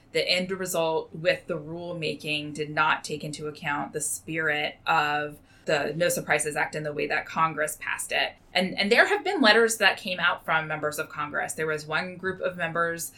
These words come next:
that agreed with them and said, "Yeah, these providers and hospital systems are right. This isn't what we intended." But there have been others that have come out that said, "No, this,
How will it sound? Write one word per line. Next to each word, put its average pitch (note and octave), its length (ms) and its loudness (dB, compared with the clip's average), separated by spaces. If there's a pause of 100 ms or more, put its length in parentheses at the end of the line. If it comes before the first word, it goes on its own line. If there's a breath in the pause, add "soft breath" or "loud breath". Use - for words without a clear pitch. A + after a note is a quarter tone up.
(160)
that F3 140 6
agreed F#3+ 360 4
with F3+ 160 6
them D#3 260 2
and D#3+ 140 -4
said, D#3 380 0 (560)
"Yeah, F3 500 8 (260)
these D#3+ 200 -10
providers E3 500 4
and D#3+ 100 -4
hospital D#3 320 -6
systems D#3 440 -6
are D3 80 -2
right. F3+ 260 4
This D#3 160 -4
isn't E3+ 240 -6
what D#3 160 -4
we D3+ 100 -6
intended." D3+ 540 -4 (260)
But F#3+ 120 0
there G3+ 200 12
have G3 120 6
been G#3 140 6
others A#3+ 320 8
that F3+ 100 2
have F3 120 -4
come E3 160 -6
out E3 220 0
that E3+ 180 0
said, F3 460 4 (260 soft breath)
"No, A#3+ 240 8
this, F3+ 280 0